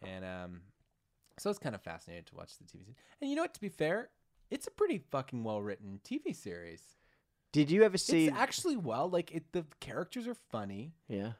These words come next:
Speaker 1: And it, like, sure, it has a lot of cl-, like, a lot of clownish science rationale that's ridiculous, but, like,
Speaker 2: <laughs>
Speaker 1: it still has a reverence towards science that, like, I thought was good message for kids.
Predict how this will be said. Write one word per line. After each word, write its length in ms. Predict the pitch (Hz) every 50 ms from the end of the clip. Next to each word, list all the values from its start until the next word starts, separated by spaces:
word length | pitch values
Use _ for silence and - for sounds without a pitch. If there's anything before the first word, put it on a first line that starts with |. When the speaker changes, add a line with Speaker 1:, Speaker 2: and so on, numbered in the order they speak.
| _ _ _ _ _ -
Speaker 1:
And 200 | 139 143 139 139
it, 100 | 143 143
like, 300 | 147 139 131 123 - -
sure, 260 | - - 180 180 170
it 80 | 131
has 160 | 120 131 123 107
a 40 | 123
lot 160 | 110 107 107
of 60 | 104 -
cl-, 240 | - - - - - -
like, 160 | 107 101 90 -
a 60 | 117
lot 440 | 107 104 104 104 110 110 110 110 104
of 100 | 101 -
clownish 560 | - - - 107 98 95 104 104 98 92 - -
science 640 | - - 85 90 101 95 85 87 90 - - - - -
rationale 640 | 92 85 80 82 - - 95 87 82 82 87 90
that's 300 | 85 82 - - - - - _ - 92 90
ridiculous, 1000 | 98 101 90 87 85 - - 107 104 104 - - 90 85 85 87 87 87 - - - -
but, 160 | 104 - -
like, 220 | 104 104 101 - - - - - - - _ _ _ - - - - -
Speaker 2:
<laughs> 640 | - - - - _ _ _ _ _ _ _ _ _ -
Speaker 1:
it 160 | 160 160 -
still 220 | - - 175 180
has 180 | 185 190 160 135
a 60 | 123
reverence 640 | 107 95 104 113 131 131 113 113 110 98 90 - - -
towards 320 | - 110 104 117 127 -
science 800 | - - 160 147 151 156 156 160 165 165 165 160 - - - - -
that, 200 | 151 151 147 -
like, 240 | 151 151 151 147 - _ _ _ - - _ -
I 60 | 131
thought 300 | 127 - 135 131 131 135
was 140 | 139 127 -
good 300 | - - 131 127 127 123 123 - _ _ -
message 440 | 127 120 120 - - 123 117 - - -
for 100 | 123 113
kids. 560 | - - 120 117 120 123 127 - - -